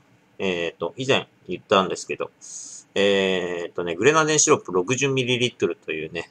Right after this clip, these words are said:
大量に使う、ね、えー、チャーリージーマという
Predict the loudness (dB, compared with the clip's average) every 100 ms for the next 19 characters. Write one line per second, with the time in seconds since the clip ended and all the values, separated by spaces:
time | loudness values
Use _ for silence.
0 | _ 2 4 6 2 -2 2 4 4 -2
1 | _ _ _ _ _ _ _ _ _ _
2 | _ _ -20 -14 -4 -4 -4 _ _ _
3 | _ 4 6 2 -2 -4 -6 0 8 10
4 | 10 8 2 2 2 0 -6 -10 -8 -8
5 | -8